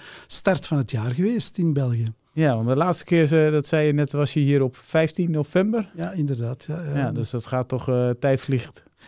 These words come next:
Speaker 1: Ja, tijd vliegt en er is inderdaad sindsdien al wel wat gebeurd. Ja, daar gaan we het over hebben. Onder andere het feit dat er een bod is op Exmar,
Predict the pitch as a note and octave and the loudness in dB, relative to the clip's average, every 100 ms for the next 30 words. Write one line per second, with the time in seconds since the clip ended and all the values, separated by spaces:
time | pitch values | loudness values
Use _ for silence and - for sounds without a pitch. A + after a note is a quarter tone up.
0 | - F3+ F#3+ F#3+ F3+ - F3 F3 F3+ F3 | 2 4 6 6 4 2 2 2 4 4
1 | D3+ D#3 D3 C#3 D3 - D3 B2 C#3+ D3 | 4 4 2 2 0 0 0 4 6 6
2 | E3+ D3 C#3 C#3 D3 D#3+ - D3 D#3 D#3 | 4 2 4 6 8 6 6 6 8 6
3 | F3+ D#3 D#3+ D3+ C#3+ D3+ C3 C3 C#3+ D3+ | 4 2 4 2 4 4 4 4 4 4
4 | E3+ C3+ B2+ C#3 C#3+ D#3+ C#3+ - C#3+ C#3+ | 6 6 6 4 4 2 -2 -2 -4 -4
5 | B2 B2 A#2+ C3 - B2+ A#2 D3 - D#3 | -4 0 2 2 2 0 -2 -4 -4 -2
6 | C3+ | -4